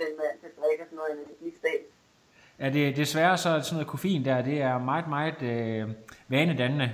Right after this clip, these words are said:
Speaker 2: må man sige, men, øh, så, sådan er det jo at, at blive gammel, så er man nødt til at have mere og mere energi for ligesom at kunne følge med de unge, og også, øh, ja, at komme op om morgenen, det er en anden sag.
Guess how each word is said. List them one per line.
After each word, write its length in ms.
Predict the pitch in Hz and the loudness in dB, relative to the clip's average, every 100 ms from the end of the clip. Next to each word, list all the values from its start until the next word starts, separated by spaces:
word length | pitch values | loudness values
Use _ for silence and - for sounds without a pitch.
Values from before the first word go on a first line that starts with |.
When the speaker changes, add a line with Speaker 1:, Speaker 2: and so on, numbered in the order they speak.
| 127 | -2
Speaker 2:
må 60 | |
man 160 | 123 120 | -2 -2
sige, 200 | 147 156 | 0 0
men, 180 | 127 120 | 0 0
øh, 220 | 113 110 - - - - | -2 -4 -8 -18 -20 -18
så, 120 | - | -6
sådan 160 | 160 165 | 0 2
er 40 | 180 | 4
det 80 | |
jo 120 | 165 131 123 131 123 | 4 4 4 2 0
at, 80 | |
at 60 | 127 | 0
blive 140 | 135 135 | -2 4
gammel, 320 | 139 175 165 | 4 4 0
så 80 | 156 | 0
er 40 | |
man 100 | 147 | 2
nødt 160 | 175 170 | 2 0
til 120 | 151 | 0
at 140 | 131 | 0
have 200 | 139 156 | 2 2
mere 180 | 156 165 | 2 2
og 60 | 151 | 2
mere 220 | 147 151 | 0 0
energi 360 | 131 131 170 156 | 0 0 -2 -2
for 120 | 135 | -2
ligesom 300 | 135 139 117 | -2 -2 -4
at 80 | 110 | -4
kunne 120 | 123 | -4
følge 140 | 135 | 0
med 100 | 160 | 0
de 120 | 151 | 2
unge, 300 | 135 151 170 | 2 4 2
og 180 | 160 117 | 2 0
også, 260 | 127 - 123 | 0 -2 -4
øh, 240 | 110 110 | -4 -2
ja, 120 | 120 123 | -2 -2
at 60 | |
komme 180 | 127 131 | 0 0
op 80 | 147 | 2
om 60 | |
morgenen, 380 | 131 131 147 127 113 | 2 2 2 -2 -4
det 60 | 131 | -4
er 40 | |
en 60 | 127 | -2
anden 140 | 139 | -4
sag. 220 | 135 120 | -4 -8